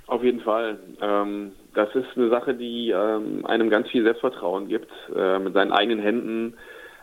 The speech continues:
ähm, auf eine andere Art und Weise ein Feuer zu entzünden, als es mit einem Feuerzeug gewohnt ist. Das Ding ist halt, wenn wir es mit einem Feuerzeug machen, dann machen wir das Feuer an, wir zünden dann halt das an, was wir anzünden möchten, aber wir haben einfach, ähm, überhaupt keine Verbindung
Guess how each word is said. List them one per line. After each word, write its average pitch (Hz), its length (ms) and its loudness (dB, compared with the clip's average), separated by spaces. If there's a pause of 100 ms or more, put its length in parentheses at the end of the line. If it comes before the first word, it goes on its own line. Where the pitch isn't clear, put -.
(120)
ähm, 95 280 2
auf - 160 2
eine 107 340 6
andere 117 300 4
Art 101 160 -2
und 113 120 -4
Weise 110 280 2
ein 104 60 -8
Feuer 113 380 2
zu 113 100 2
entzünden, 107 580 0
als 87 220 4
es 104 100 0
mit 98 140 2
einem 95 100 2
Feuerzeug 107 520 2
gewohnt 104 380 4
ist. 95 160 2
Das 95 140 -2
Ding 120 140 4
ist 147 120 0
halt, 117 220 2
wenn 113 100 4
wir 113 60 4
es 117 60 -2
mit 110 120 2
einem - 60 -8
Feuerzeug 117 400 2
machen, 104 300 -2
dann 101 260 0
machen 110 200 0
wir 107 80 6
das 98 220 2
Feuer 117 240 4
an, 127 300 0 (360)
wir 92 140 -4
zünden 120 240 4
dann 113 160 0
halt 110 160 2
das 107 140 0
an, 110 100 0
was 104 160 -2
wir 101 60 2
anzünden 113 420 -2
möchten, 123 500 0 (360)
aber 107 460 2
wir 107 260 2
haben 104 200 0
einfach, 107 420 0
ähm, 104 440 2
überhaupt 104 320 2
keine 117 160 0
Verbindung 117 580 0